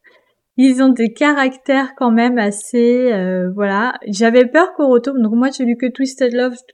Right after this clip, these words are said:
comme je vous ai dit, de Hannah Huang, et j'avais peur qu'on retombe un petit peu dans, euh, si vous avez lu Twisted Love, en fait à la fin il se passe quelque chose qui fait qu'ils se séparent,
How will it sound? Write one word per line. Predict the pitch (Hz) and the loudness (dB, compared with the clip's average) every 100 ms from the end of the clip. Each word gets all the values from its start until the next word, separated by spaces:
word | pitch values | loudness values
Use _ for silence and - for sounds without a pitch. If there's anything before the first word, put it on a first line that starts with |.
| - | -8
comme | 220 | -6
je | 208 | -4
vous | 214 | -4
ai | 220 | -4
dit, | 208 226 233 233 | -2 -4 -4 -4
de | 190 - | -6 -4
Hannah | 208 214 214 214 | -4 -4 -4 -6
Huang, | 196 226 262 247 - - - - | -6 -4 -6 -8 -14 -20 -12 -4
et | |
j'avais | 233 226 | 0 0
peur | 220 302 320 | 0 -2 -2
qu'on | 269 | -4
retombe | 214 208 285 302 | -4 -6 -6 -4
un | 214 | -6
petit | 202 214 | -6 -6
peu | 254 285 269 | -4 -6 -6
dans, | 214 220 233 | -6 -4 -4
euh, | 208 | -4
si | 196 - | -6 -6
vous | 214 214 | -4 0
avez | 202 | 0
lu | 202 262 | 0 -4
Twisted | 254 220 208 196 | -8 -8 -8 -4
Love, | 220 262 | -4 -4
en | 202 | -4
fait | 240 233 | -6 -4
à | |
la | 185 190 | -6 -6
fin | - 233 254 | -6 -4 -2
il | 233 | -4
se | - | -6
passe | 233 226 - | -6 -6 -6
quelque | 233 - | -8 -6
chose | 269 294 | -6 -6
qui | 254 | -4
fait | 233 247 | -6 -6
qu'ils | 214 | -8
se | - | -6
séparent, | 214 - 202 202 202 262 247 | -8 -6 -6 -4 -4 -4 -8